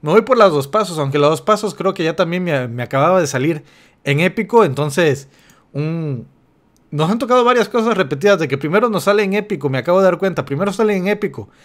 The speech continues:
y luego nos toca en el legendario dos, tres llamas después. Y nos volvió a tocar Barret de huesos cruzados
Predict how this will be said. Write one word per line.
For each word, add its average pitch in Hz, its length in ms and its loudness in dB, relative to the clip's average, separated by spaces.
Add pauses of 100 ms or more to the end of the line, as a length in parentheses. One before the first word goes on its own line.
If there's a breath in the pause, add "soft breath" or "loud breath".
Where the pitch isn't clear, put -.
(200 soft breath)
y - 80 -6
luego 156 180 4
nos 175 200 0
toca 175 160 0
en 185 100 0
el 143 60 0
legendario 151 760 0 (340 soft breath)
dos, 156 220 0
tres 170 220 -4
llamas 165 300 -2
después. 135 460 -4 (360 soft breath)
Y 143 60 -12
nos 156 180 -4
volvió 139 260 -2
a 147 40 -4
tocar 147 380 -4
Barret 147 300 0
de 165 80 -6
huesos 143 320 -4
cruzados 170 640 -4